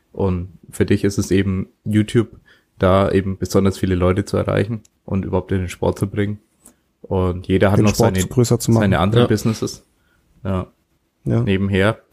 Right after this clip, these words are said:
Speaker 1: Und es überschneidet sich sicher irgendwo. Ja. Und die Kernkompetenz bei Simon Thomas und Julia jetzt noch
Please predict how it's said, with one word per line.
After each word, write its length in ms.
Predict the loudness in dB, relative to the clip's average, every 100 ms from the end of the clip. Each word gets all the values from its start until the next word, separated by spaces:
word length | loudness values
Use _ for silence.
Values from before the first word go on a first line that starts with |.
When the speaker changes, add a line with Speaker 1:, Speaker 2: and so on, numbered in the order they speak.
| _ _ _ _
Speaker 1:
Und 480 | -6 -2 0 -2 -2
es 160 | -4 0
überschneidet 540 | 0 2 2 2 0
sich 180 | -2 -2
sicher 280 | -2 0 0
irgendwo. 460 | -2 -4 -6 -6 _ _ -4
Ja. 280 | -2 -2 -6 _ _ _ _ _ _ _ _ _ _ _
Und 80 | -4
die 60 | -4
Kernkompetenz 880 | 0 -2 0 -2 -2 0 0 0 -4
bei 580 | 0 2 2 2 0 -6 _
Simon 400 | -10 -4 -2 -2
Thomas 600 | 0 0 2 0 -4 -16 _ _ _ _ _ _ _ _ _ _ _ _ -6
und 200 | -4 -2
Julia 360 | 0 4 4
jetzt 220 | 4 0
noch 260 | -4 -4 -6